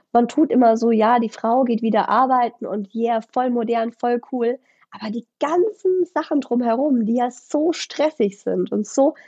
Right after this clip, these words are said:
anstrengend, einfach wirklich so dieses ganze Konstrukt Familie im Kopf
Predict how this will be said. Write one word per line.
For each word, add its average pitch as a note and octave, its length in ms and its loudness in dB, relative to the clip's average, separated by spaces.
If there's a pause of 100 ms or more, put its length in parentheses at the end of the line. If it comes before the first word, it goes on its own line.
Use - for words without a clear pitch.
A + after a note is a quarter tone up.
(340)
anstrengend, C4+ 720 2
einfach B3 400 0
wirklich B3 320 0
so A3+ 100 -2
dieses G#3 380 -4
ganze C#4+ 400 0
Konstrukt - 800 -2 (400)
Familie A#3 880 2
im G#3 100 -2 (100)
Kopf - 280 -4